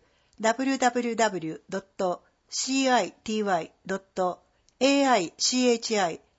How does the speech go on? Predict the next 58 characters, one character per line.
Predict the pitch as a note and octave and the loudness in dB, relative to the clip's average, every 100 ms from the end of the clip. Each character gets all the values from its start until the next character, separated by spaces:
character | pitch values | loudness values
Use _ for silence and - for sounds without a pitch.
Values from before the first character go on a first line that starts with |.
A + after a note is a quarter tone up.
| _ _ | _ _
ハ | C4 A#3 | 0 0
イ | |
フ | G#3+ F3+ | -2 -8
ン | E3+ - _ | -10 -14 _
エ | A3 | 0
ム | B3+ C4+ | 2 4
ワ | B3 | 2
イ | F#3 - | 0 -4
ワ | G3+ A#3 | 0 0
イ | B3+ B3 | 2 0
オ | F#3+ | -2
ー | - - | -6 -8
エ | |
ス | - A#3 | -4 -2
エ | A3 | -2
イ | |
チ | A3 G#3 | -4 -4
ア | F#3+ | -2
イ | E3 - _ _ _ | -4 -10 _ _ _
ド | F#3 G#3+ | -4 -4
ッ | |
ト | G#3+ - A3 G3+ - _ | -4 -2 0 0 -4 _
エ | A3 | 0
ル | B3+ | 0
ジ | A#3+ A#3+ F3 - | -2 -4 -4 -4
ー | |
ド | G#3 | -4
ッ | G#3 | -4
ト | _ G#3+ G3+ - | _ 0 0 -2
ジ | - G#3+ | -2 0
ェ | |
ー | G3+ | 0
ピ | - F#3+ | -4 -4
ー | D#3+ - _ _ _ | -4 -10 _ _ _
ス | - - | -8 0
ラ | B3+ | 0
ッ | B3+ | 0
シ | - A#3 | -2 -4
ュ | E3+ - _ _ | -4 -8 _ _
エ | - - | -6 -6
ス | - - | -6 -4
ピ | C4+ C4 | -2 4
ー | B3 | 4
オ | G#3+ - - | 4 0 -2
ー | G#3+ | 2
ア | A#3 | 2
ー | |
ル | A#3 | 2
テ | A#3 A3 | -4 -4
ィ | G#3 | -2
ー | |
エ | F#3 | -2
ス | - - _ _ _ | -6 -16 _ _ _
ス | - A#3 | -6 2
ラ | A#3+ | 2
ッ | |
シ | - - | 2 -4
ュ | G3+ | -6